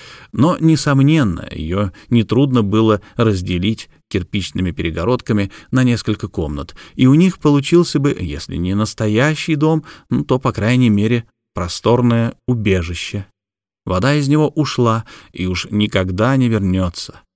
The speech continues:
Место было свободно. Правда, еще оставались две трудности. Как осветить огромный грот, скрытый в гранитном кряже, и как сделать вход в него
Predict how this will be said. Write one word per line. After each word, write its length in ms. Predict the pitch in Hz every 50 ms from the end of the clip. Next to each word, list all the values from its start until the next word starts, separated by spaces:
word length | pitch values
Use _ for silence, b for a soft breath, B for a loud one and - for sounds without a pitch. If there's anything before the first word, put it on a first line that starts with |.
| _ _ _ _ _ _ _ _ -
Место 440 | - 87 95 113 123 - - - 107
было 380 | 90 95 92 90 87 87 85 b b b
свободно. 760 | b - - - 85 87 82 71 71 73 - - 65 67 - - _ _ _ _ _ _ _ _ _ _ _ _ _ _ _ _ _ _ _ _ _ _ _ _ _
Правда, 300 | - - 90 101 110 120
еще 280 | 120 120 - - 113 110
оставались 540 | 117 - - 123 120 131 135 131 113 120 - -
две 240 | 113 107 107 120 135
трудности. 640 | 139 160 156 113 87 - - - - - - - - - _ B B B B B B B B B
Как 200 | - 135 139 165
осветить 640 | 165 - - 180 170 - 127 139 139 - - - -
огромный 520 | - 107 113 117 123 123 120 117 117 113
грот, 500 | 110 110 107 104 117 - _ - - - _ _ _ _ _ _ _ _ _
скрытый 560 | - - - 117 113 120 110 - 117 113 110
в 100 | - 95
гранитном 640 | 95 113 107 107 104 107 107 107 - - 110 110 98
кряже, 500 | - 104 95 95 95 92 92 104 110 - B B B B B B B B _ _
и 100 | - 92
как 260 | 85 - 90 95 117 117
сделать 380 | 110 107 127 131 143 135 -
вход 480 | - - - - - 202 120 127 - -
в 80 | 123
него 400 | 123 127 120 120 131 135 135 135